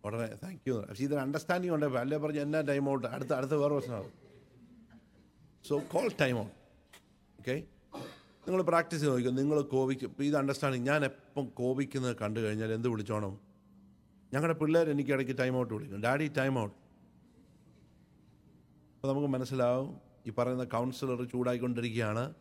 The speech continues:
ഇന്നപ്രോപ്രിയേറ്റ് ആകുകയാണ്. Call time out. It's a cool down. അതുകൊണ്ടാണ് പറഞ്ഞിരിക്കുന്നത്, നിങ്ങൾ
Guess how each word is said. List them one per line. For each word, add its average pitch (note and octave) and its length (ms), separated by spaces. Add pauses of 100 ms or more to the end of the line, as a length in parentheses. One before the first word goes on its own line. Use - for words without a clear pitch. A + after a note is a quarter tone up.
(220)
ഇന്നപ്രോപ്രിയേറ്റ് B2+ 760
ആകുകയാണ്. B2 520 (840)
Call A3 160
time B2+ 180
out. G2 140
It's - 260
a - 0 (120)
cool E3+ 100
down. C#3 160
അതുകൊണ്ടാണ് C3+ 380
പറഞ്ഞിരിക്കുന്നത്, A#2+ 600 (360)
നിങ്ങൾ B2+ 200